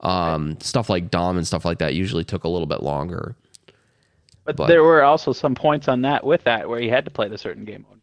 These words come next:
Speaker 2: which was awesome.
Speaker 1: Right, right. But there was a little bit of variety, and obviously you had ones where some teams
Speaker 2: Like,
Speaker 1: were just
Speaker 2: before
Speaker 1: really good
Speaker 2: that, I
Speaker 1: going
Speaker 2: didn't play
Speaker 1: for it.
Speaker 2: search, like, ever.
Speaker 1: No, no, and that was, that's,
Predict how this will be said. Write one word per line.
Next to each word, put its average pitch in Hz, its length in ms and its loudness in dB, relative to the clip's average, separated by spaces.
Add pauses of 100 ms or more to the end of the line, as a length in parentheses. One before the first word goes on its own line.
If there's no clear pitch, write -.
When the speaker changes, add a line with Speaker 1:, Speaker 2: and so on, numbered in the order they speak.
(100)
Speaker 2:
which - 120 -20
was 110 100 -12
awesome. 110 380 -10 (460)
Speaker 1:
Right, 170 420 -4
right. 113 300 -4
But 131 100 -6
there 160 120 -2
was 156 120 -2
a 143 60 -4
little 147 240 0
bit 123 140 0
of 104 100 -4
variety, 101 320 -2
and 95 100 -4
obviously 101 320 -6
you 101 80 -4
had 95 120 -4
ones 92 380 -10
where 95 120 -12
some 90 260 -8
teams 92 500 -10
Speaker 2:
Like, 156 140 6
Speaker 1:
were 104 80 -4
just 95 240 -6
Speaker 2:
before 113 160 4
Speaker 1:
really 151 120 6
good 151 100 6
Speaker 2:
that, 131 200 4
I 123 120 4
Speaker 1:
going 131 140 2
Speaker 2:
didn't 113 100 -6
play 117 200 0
Speaker 1:
for 123 220 -8
it. 123 60 -6
Speaker 2:
search, - 320 -12
like, 113 240 -14
ever. 120 400 -12 (560)
Speaker 1:
No, 160 340 0 (180)
no, 147 220 0
and 113 160 2
that 156 100 0
was, 110 560 -2 (360)
that's, 143 440 -4